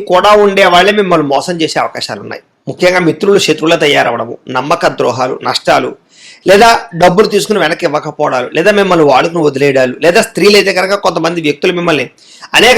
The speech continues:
రకాలుగా వాడుకోవడానికి ప్రయత్నాలు చేయడాలు కనపడుతున్నాయి. కాబట్టి చాలా జాగ్రత్తగా ఉండండి. కొంతమంది బ్లాక్‌మెయిల్స్ గురయ్యే అవకాశాలు కనపడుతున్నాయి, జాగ్రత్త. ఇక ఆర్థిక పరిస్థితి చూసుకున్నట్లయితే కనుక డబ్బులు వచ్చినా కూడా నిలబడే పరిస్థితి కనపడటం లేదు, విపరీతంగా ఖర్చులు కనపడుతున్నాయి.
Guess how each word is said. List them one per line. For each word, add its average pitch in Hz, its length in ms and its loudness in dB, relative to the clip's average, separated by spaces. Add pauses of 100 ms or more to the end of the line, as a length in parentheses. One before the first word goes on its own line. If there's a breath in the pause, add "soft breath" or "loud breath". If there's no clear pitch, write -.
రకాలుగా 214 380 2
వాడుకోవడానికి 175 520 0
ప్రయత్నాలు 143 420 -2
చేయడాలు 139 340 -2
కనపడుతున్నాయి. - 540 -8 (360 soft breath)
కాబట్టి 277 300 2
చాలా 196 160 4 (120)
జాగ్రత్తగా 185 420 0
ఉండండి. 160 240 -2 (180)
కొంతమంది 165 400 0
బ్లాక్‌మెయిల్స్ 170 560 0
గురయ్యే 165 260 4
అవకాశాలు 143 400 -4
కనపడుతున్నాయి, 139 500 -4
జాగ్రత్త. - 320 -8 (1000 soft breath)
ఇక - 260 0 (280)
ఆర్థిక 262 360 2
పరిస్థితి 254 340 0
చూసుకున్నట్లయితే 165 560 -6
కనుక 156 160 -4 (840)
డబ్బులు 208 300 4
వచ్చినా 240 240 -2
కూడా 226 160 2 (100)
నిలబడే 196 300 0 (100)
పరిస్థితి 175 300 -6
కనపడటం 139 360 -6
లేదు, 104 120 -14 (100)
విపరీతంగా 196 460 0 (100)
ఖర్చులు 180 320 -2
కనపడుతున్నాయి. 135 460 -4